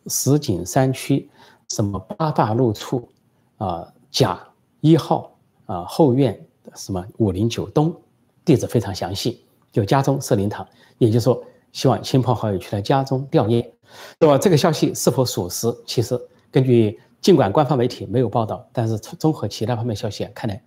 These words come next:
比较属实。而且呢，呃，有关张旭东在网上的生平简介啊，迅速得到了更正，说他就在十月一号去世了。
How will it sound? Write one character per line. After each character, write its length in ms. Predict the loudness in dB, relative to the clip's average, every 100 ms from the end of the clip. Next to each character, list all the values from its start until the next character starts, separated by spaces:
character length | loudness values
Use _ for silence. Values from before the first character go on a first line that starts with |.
| _
比 100 | -2
较 120 | -2
属 180 | -4 -8
实。 160 | -8 -8 -10 _ _ _ _ _ _ _ _ _ _ _ _
而 120 | 0
且 140 | 4 2
呢， 120 | 2 -6 -20 _ -6
呃， 140 | 0
有 220 | 2 2
关 260 | 2 0 0
张 200 | -2 -2
旭 180 | 0 0
东 200 | 0 -2
在 160 | -2 -2
网 200 | -2 -4
上 180 | -6 -6
的 200 | -6 -8
生 200 | -2 -2
平 200 | -2 -6
简 200 | -6 -6
介 120 | -6
啊， 80 | -8 _
迅 240 | -6 0 0
速 180 | -2 -8
得 100 | -8
到 80 |
了 80 | -8
更 160 | -2 -2
正， 160 | -2 -8 _ _
说 180 | -4 -2
他 180 | -2 -4 -4
就 120 | -2
在 120 | -2
十 200 | -4 -4
月 80 | -4
一 60 | -4
号 240 | -6 -10 -10
去 180 | -6 -4
世 160 | -2
了。 160 | -4